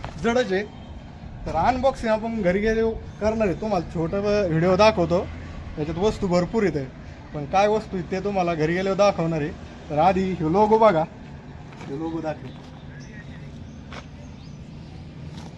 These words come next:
किती, अ, तीन महिने झालेत कंप्लीट. तीन महिन्यापासून, अ, आपण जे ट्रेनिंग केलं होतं, तुम्ही ट्रेनिंगचे व्हिडिओ पाहिले होते,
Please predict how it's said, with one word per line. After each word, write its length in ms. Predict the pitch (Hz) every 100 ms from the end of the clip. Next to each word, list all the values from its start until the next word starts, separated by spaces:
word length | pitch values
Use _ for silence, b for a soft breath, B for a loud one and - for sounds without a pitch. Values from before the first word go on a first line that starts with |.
| - - -
किती, 460 | 190 233 254 -
अ, 280 | 196 185 185
तीन 320 | 180 247 254
महिने 260 | 262 269 254
झालेत 200 | 190 180 190
कंप्लीट. 300 | 190 190 226 - - - - -
तीन 140 | 220 226
महिन्यापासून, 800 | 226 233 220 202 208 - 190
अ, 200 | 190 196 208 - - - - - 156
आपण 280 | 160 196
जे 120 | 190 208
ट्रेनिंग 320 | 226 226 220
केलं 180 | 220 220
होतं, 140 | 180
तुम्ही 180 | 196 180
ट्रेनिंगचे 360 | 190 208 202
व्हिडिओ 200 | 185 165
पाहिले 300 | 180 196 180
होते, 200 | 160 143